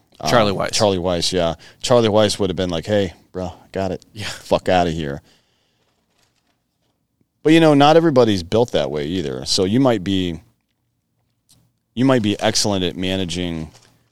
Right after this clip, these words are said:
Speaker 1: the personality and workload and, and training regimen of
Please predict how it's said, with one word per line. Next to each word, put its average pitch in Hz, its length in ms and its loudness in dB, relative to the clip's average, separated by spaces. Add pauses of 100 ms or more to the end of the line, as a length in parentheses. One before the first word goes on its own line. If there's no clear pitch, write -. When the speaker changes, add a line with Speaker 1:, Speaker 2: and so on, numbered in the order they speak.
(420)
Speaker 1:
the 87 480 -2 (680)
personality 104 1000 0 (440)
and 82 460 -4 (200)
workload 98 1000 0
and, 76 520 -6 (160)
and 73 500 -10
training 98 420 -2
regimen 101 600 -2 (580)
of 92 540 0